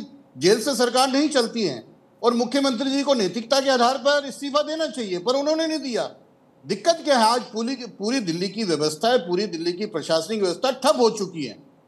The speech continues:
ये जब से मार्च से केजरीवाल साहब जेल है, जेल में गए हुए हैं, क्या मुख्यमंत्री की कोई कैबिनेट बैठक नहीं हो रही, कोई डिसीजन नहीं हो रही, कुछ नहीं हुई है।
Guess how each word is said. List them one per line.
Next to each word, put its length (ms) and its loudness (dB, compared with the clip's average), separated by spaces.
ये 100 2
जब 220 2
से 140 6
मार्च 240 4
से 160 6
केजरीवाल 500 0
साहब 260 -2
जेल 200 -4
है, 120 -6
जेल 240 2
में 220 -2
गए 180 4
हुए 140 -2
हैं, 200 -6
क्या 260 4
मुख्यमंत्री 560 -4
की 120 -6
कोई 180 -4
कैबिनेट 360 -2
बैठक 320 -2
नहीं 160 -6
हो 80 0
रही, 140 -4
कोई 160 -2
डिसीजन 400 -6
नहीं 140 -4
हो 80 0
रही, 120 0
कुछ 200 -10
नहीं 120 -10
हुई 100 -4
है। 100 -12